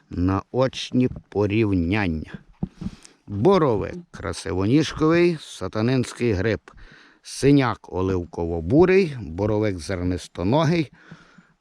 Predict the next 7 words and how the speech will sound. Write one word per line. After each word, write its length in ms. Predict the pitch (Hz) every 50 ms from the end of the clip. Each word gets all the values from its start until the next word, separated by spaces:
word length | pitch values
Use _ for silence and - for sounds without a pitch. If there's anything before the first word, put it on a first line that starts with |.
| _ -
або 320 | 110 123 127 127 143 143
дубовик 640 | 120 98 92 82 82 85 82 87 95 98 107 104 - -
синяк. 720 | - - - - 104 110 107 98 90 82 78 80 85 - _ _
Хто 600 | - - - - - - - - _ - - 120
як 380 | 120 95 82 85 98 101 90 -
їх 260 | 104 101 - - -
називає, 720 | - - - - - - - - 143 165 160 160 160 151 139